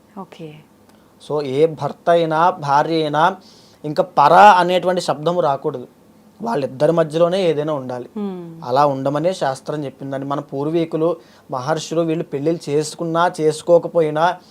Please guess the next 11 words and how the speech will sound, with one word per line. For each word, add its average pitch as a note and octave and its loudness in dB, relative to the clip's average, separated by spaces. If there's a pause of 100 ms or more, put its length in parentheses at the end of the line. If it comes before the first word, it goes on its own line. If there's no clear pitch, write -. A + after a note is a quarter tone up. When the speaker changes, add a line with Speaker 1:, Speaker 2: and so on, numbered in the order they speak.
(180)
Speaker 2:
వాళ్ళ C#3+ 4
యోగ C#3+ 2
దృష్టితో, E3 -2
వాళ్ళకు D3+ 2
ఉన్నటువంటి D3+ -4
దివ్య C#3+ -2
జ్ఞానంతో D3+ -2 (160)
Speaker 1:
Hmm. G3 -6
Speaker 2:
భగవంతుడు D#3+ -2
చెప్పినటువంటి D#3 -4
విషయాలు D#3 -2